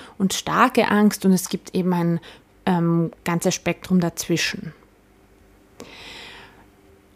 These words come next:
Starten wir mit der positiven Verstärkung. Ich versuche das jetzt etwas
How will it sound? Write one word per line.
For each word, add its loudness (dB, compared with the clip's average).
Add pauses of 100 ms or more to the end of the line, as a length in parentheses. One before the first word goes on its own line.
(160)
Starten 4
wir 4
mit 6
der 6
positiven 2
Verstärkung. -2
Ich -4
versuche 4
das 2
jetzt -2
etwas -2